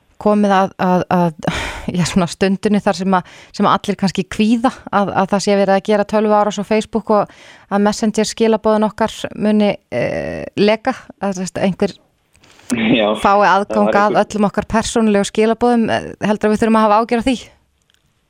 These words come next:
Speaker 2: Nei, þetta er ekki, þetta er ekki árás, það er staðfest og, og, þú veist, ef að Facebook væri undir árás, hérna, þá er þeim skylt að tilkynna slíkt, eh, og það, það er ekkert búið að heyrast af því.
Speaker 1: Mhm.
Speaker 2: Eh, sem sagt,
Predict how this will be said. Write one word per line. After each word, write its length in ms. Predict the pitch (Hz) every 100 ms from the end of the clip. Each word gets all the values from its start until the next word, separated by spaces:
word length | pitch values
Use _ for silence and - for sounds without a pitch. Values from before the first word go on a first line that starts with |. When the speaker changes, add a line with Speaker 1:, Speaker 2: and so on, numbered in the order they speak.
| _ _ -
Speaker 2:
Nei, 280 | 107 98 90
þetta 300 | 101 117 135
er 80 | 139
ekki, 100 | -
þetta 180 | -
er 140 | 127 151
ekki 100 | 117
árás, 260 | 127 175 - -
það 260 | 123 120 123
er 100 | 120
staðfest 520 | 127 104 143 - _
og, 200 | - 104 92
og, 300 | 107 107 -
þú 120 | 104
veist, 140 | -
ef 300 | 123 127 120
að 120 | 117 110 -
Facebook 520 | 110 - 101 - _ - - 67 69 69
væri 400 | 110 117 123 107
undir 260 | 120 - 107
árás, 300 | 92 117 - - -
hérna, 480 | 107 101 - 101 95
þá 140 | 113 101 98 57 52 -
er 180 | 107 101
þeim 140 | 98 -
skylt 320 | 110 107 -
að 100 | -
tilkynna 360 | 117 - 101 -
slíkt, 340 | 98 - _ _ _ _ _ _ -
eh, 320 | 98 98 98
og 80 | -
það, 240 | - 107 -
það 160 | - 107
er 100 | 107
ekkert 200 | 107 104
búið 140 | 110 113
að 60 |
heyrast 260 | 113 107 110
af 140 | 107
því. 140 | 110 127 - _ _ _ _ _
Speaker 1:
Mhm. 280 | 175 143 147 123
Speaker 2:
Eh, 360 | 107 101 104 98
sem 140 | 113 107
sagt, 260 | 117 -